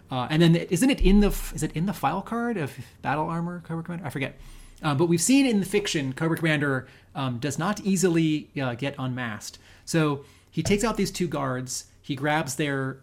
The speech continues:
like, shocking baton. He very quickly teams up with the Joes, but says something,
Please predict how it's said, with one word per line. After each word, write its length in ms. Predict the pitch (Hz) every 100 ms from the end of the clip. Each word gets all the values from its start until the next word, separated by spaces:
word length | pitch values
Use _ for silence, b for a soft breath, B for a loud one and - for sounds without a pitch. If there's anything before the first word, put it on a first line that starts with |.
| -
like, 200 | 120 117
shocking 500 | - 135 139 156 127
baton. 640 | 135 - 143 120 120 131 b b b
He 240 | - 151
very 240 | 131 180 233
quickly 380 | - 233 190
teams 280 | 165 165 156
up 180 | 165 -
with 160 | 139 -
the 80 | 139
Joes, 520 | 160 151 127 135 120
but 220 | 139 131
says 280 | - 147 139
something, 600 | 151 135 147 135 123